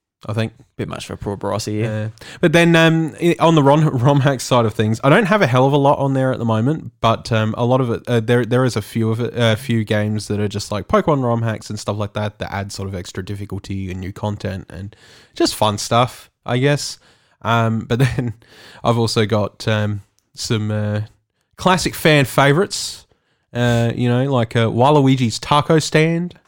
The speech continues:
Speaker 2: See, what is that game? You sent me a screenshot just of, like, the, the title screen. What is Waluigi's Taco Stand? What do you do in Waluigi's Taco Stand?
Speaker 1: So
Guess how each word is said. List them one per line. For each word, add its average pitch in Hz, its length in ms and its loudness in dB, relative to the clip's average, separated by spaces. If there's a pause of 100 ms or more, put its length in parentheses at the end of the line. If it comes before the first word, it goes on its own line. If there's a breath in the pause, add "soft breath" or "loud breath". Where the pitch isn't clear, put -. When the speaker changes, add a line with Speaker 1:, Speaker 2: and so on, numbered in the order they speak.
Speaker 2:
See, 190 160 4
what 226 240 6
is 262 140 6
that 190 200 4
game? 160 200 4
You 131 60 2
sent 233 160 2
me 220 80 4
a 208 40 6
screenshot 151 720 2
just 135 200 -2
of, 117 180 2
like, 110 200 2
the, 110 180 4
the 117 160 -2
title 120 320 4
screen. 107 300 -2
What 160 180 6
is 156 120 4
Waluigi's 127 600 4
Taco 127 420 0
Stand? 110 380 -4 (480 loud breath)
What 151 100 6
do 180 60 4
you 170 100 6
do 135 380 6 (400 loud breath)
in 123 100 0
Waluigi's 123 480 6
Taco 127 340 2
Stand? 92 380 -4 (880 loud breath)
Speaker 1:
So 151 320 6